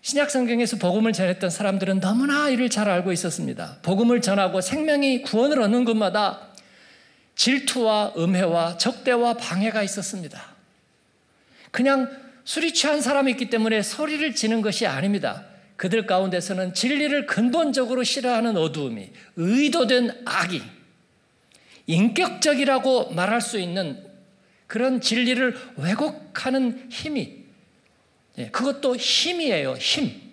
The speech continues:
예, 그 힘이 그들에게는 있었습니다. 그래서 누르는 거예요. 누르는 거예요, 여러분. 예.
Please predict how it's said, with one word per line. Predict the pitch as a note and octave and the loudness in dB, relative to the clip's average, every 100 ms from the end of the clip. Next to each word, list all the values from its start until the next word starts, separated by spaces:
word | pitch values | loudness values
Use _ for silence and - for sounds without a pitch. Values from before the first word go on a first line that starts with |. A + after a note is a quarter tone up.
| - - | -20 -14
예, | B2 | -14
그 | - - A#3 | -4 -2 0
힘이 | F#3+ F4+ E4 A3 - - - - - | 2 0 0 -2 -4 -12 -20 -20 -12
그들에게는 | F3 F#3 G3 F#3+ G3 A3 G#3 E3+ - - - _ | -6 -2 0 0 2 2 0 -4 -12 -20 -20 _
있었습니다. | D3+ E3 E3 - A2+ - - - | -4 -2 -4 -6 -10 -12 -18 -8
그래서 | - C4+ - C4 A#3 A3 G3 D#3+ D3 | -2 0 0 0 0 0 -2 -6 -4
누르는 | G#3 D4+ C#4+ A#3 | -2 0 0 0
거예요. | E3 D3 - - | 0 -2 -4 -6
누르는 | C#3 F#3+ F3+ E3 | -8 -6 -6 -8
거예요, | - - - - - | -14 -18 -20 -20 -20
여러분. | - - - _ _ | -20 -20 -20 _ _
예. | E3+ | -20